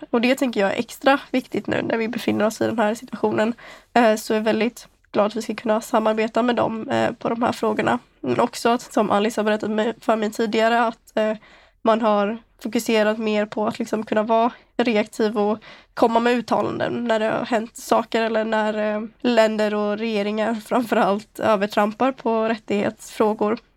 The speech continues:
Som till exempel nu i, i Georgien och, eh, ti-, i tidigare situationer. Eh, så att det, det känns som rätt, eh, forum att befinna sig i när såna här saker händer.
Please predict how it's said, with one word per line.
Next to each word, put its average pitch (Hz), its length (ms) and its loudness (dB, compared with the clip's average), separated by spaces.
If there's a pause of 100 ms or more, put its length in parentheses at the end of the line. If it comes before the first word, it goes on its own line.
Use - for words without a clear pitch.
(340)
Som 240 160 2
till 240 100 2
exempel 226 420 0
nu 208 220 2
i, 208 40 2
i 233 260 2
Georgien 214 540 0
och, - 360 -4
eh, 220 200 2 (580)
ti-, 220 180 2
i 233 120 2
tidigare 214 380 2
situationer. 226 760 0
Eh, 226 220 2
så 226 100 -4
att 220 140 -8
det, 226 280 2 (460)
det 247 140 0
känns 247 280 2
som 220 200 -2
rätt, 254 360 0
eh, 233 140 2
forum 285 540 2
att 285 160 -4
befinna 220 360 0
sig 208 220 -2
i 208 40 -2
när 208 360 0 (280)
såna 240 220 0
här 220 160 4
saker 226 320 -4
händer. 214 360 -2